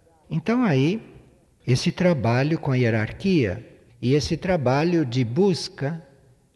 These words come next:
desta evolução superior vai continuar sendo uma teoria, vai continuar sendo mais um elemento positivo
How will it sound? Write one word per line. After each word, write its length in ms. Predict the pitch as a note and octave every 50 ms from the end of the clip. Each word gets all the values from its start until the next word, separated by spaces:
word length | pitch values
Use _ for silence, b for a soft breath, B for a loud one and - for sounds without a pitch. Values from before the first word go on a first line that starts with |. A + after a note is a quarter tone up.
| _ _ _
desta 880 | - G2 G2+ B2 C3 C3+ B2+ - - - - - C3 A#2+ A2+ A2 G#2+ -
evolução 680 | B2 C3 C3 A#2+ C3+ C3 B2 C3 A#2 - - A#2 A2 G2+
superior 680 | - - B2 - - C3+ C#3 D3 G3 G3+ F3+ B2 F2+ - - - - B B B B B B
vai 220 | F#3+ D#3+ A3 A3+
continuar 600 | A3 - A#3 A3+ G#3+ - A3 G3 E3 D3 D3+ D3+
sendo 300 | - - - D#3+ D3+ D3
uma 200 | D#3+ D#3 D#3 D#3
teoria, 800 | D#3 - - E3+ E3 D#3+ D3+ B2 B2+ C3 B2+ A2 F2+ F2 G#2 - - - _ _ _ _ _ _ _ _
vai 160 | C#3 D#3+ F3
continuar 600 | E3+ - A3 A3 - - A#3 F#3 D3+ C#3+ D3+ E3
sendo 460 | D#3 - - E3 D#3+ E3 E3 D3+ D#3+ D3+
mais 520 | D3 C#3 D3 D#3+ F3 F#3 F#3 D#3 B2+ B2+
um 140 | D#3 D#3+ D#3+
elemento 600 | D#3+ E3 F3 F3 E3 D3+ D3 D3+ E3+ E3+ - F#3+
positivo 1120 | - - F#3 F3+ E3 D#3 F#3+ F3+ F#3 - - F3+ F#3 F#3+ F#3 E3+ C#3 A2+ G#2+ G2+ F#2 -